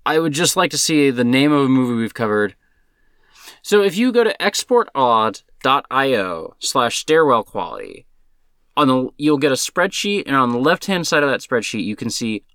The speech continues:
oh, in episode thirty-seven is all about Cure. And then you can also see in episode thirty-seven, like, oh, we talked about, like, uh, Excalibur and Pixels and,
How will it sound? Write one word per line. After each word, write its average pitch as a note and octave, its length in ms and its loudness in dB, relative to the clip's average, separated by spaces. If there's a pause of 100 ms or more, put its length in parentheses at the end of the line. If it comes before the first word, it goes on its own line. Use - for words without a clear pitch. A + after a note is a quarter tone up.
oh, C#4+ 280 2
in D3 100 -8
episode G3 560 -4
thirty-seven G3+ 580 0
is C3+ 160 0
all C#3+ 200 4
about C#3+ 340 -2
Cure. E3+ 680 -2 (460)
And D3 140 2
then E3 80 2
you G3 140 2
can G#3 120 2
also B3+ 320 2
see C3 380 0
in C#3 60 0
episode D3 360 -2
thirty-seven, D3+ 640 0
like, C3+ 260 -2 (360)
oh, C4 180 2
we F#3+ 160 -2
talked D#3+ 340 -2
about, C#3 380 0
like, B2+ 460 -2 (880)
uh, C3+ 340 2
Excalibur C#3 960 0
and B2 240 -6 (180)
Pixels G#2+ 800 0
and, B2+ 600 0